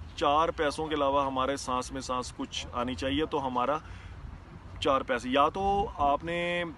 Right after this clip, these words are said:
पैसे पहली दफ़ा देखे हैं। अब देखो मैं आपको बताऊं, पाकिस्तान में जिसके पास पैसे, जो अक्लमंद बंदा होगा ना,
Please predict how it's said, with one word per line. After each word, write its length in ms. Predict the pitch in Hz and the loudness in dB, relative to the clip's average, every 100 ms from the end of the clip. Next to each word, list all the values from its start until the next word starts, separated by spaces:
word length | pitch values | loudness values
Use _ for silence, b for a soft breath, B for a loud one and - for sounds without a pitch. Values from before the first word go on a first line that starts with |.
| - - - - - | -14 -16 -16 -16 -2
पैसे 260 | 147 127 165 | 0 0 0
पहली 200 | 165 170 | 0 0
दफ़ा 260 | 165 165 | 0 0
देखे 280 | 156 156 165 | 0 0 -2
हैं। 120 | 156 156 | -4 -4
अब 140 | 156 151 | -4 0
देखो 240 | 175 185 135 101 | 0 0 -2 -2
मैं 120 | 151 | 0
आपको 220 | 160 156 | 0 0
बताऊं, 280 | 139 120 113 - | -2 -2 -4 2
पाकिस्तान 480 | 147 147 160 185 190 | 2 2 0 0 0
में 120 | 190 | -4
जिसके 200 | 165 185 | -6 -4
पास 100 | 180 156 | -4 0
पैसे, 280 | 131 151 | -2 0
जो 120 | 170 165 | -6 -4
अक्लमंद 440 | - 185 180 180 | -4 -2 0 0
बंदा 200 | 143 143 | 0 0
होगा 200 | 139 127 | 0 0
ना, 140 | 135 | -4